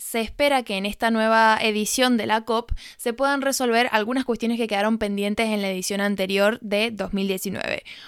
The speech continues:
Una de estas cosas tiene que ver con los términos de consolidación e implementación del Acuerdo de París y, bueno,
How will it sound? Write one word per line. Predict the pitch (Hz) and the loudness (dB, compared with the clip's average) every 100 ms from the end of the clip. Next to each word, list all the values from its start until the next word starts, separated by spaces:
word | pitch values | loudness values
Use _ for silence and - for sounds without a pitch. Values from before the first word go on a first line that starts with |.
| - | -8
Una | - 285 277 | 0 2 2
de | |
estas | 269 277 | 0 -2
cosas | 285 277 294 | 0 0 0
tiene | 277 247 | 0 -2
que | 233 | 0
ver | 220 240 | 0 -2
con | 233 233 262 - - | 0 0 0 -6 -16
los | - 226 226 | -4 -4 0
términos | 262 277 269 247 | -2 0 0 0
de | 226 233 254 - 233 | 4 4 2 -4 -8
consolidación | - 226 220 214 214 208 - 285 285 285 | 0 0 2 0 2 0 2 2 2 0
e | 220 | 0
implementación | 220 214 220 220 226 233 233 - 269 269 - | 0 0 0 0 0 0 -2 -2 -2 -2 -4
del | 226 233 269 208 | -2 -2 -2 -6
Acuerdo | 190 - 202 196 | -6 -2 0 0
de | 196 | 2
París | 214 226 240 247 - | 2 2 0 -6 -10
y, | |
bueno, | 202 196 180 | -6 -6 -6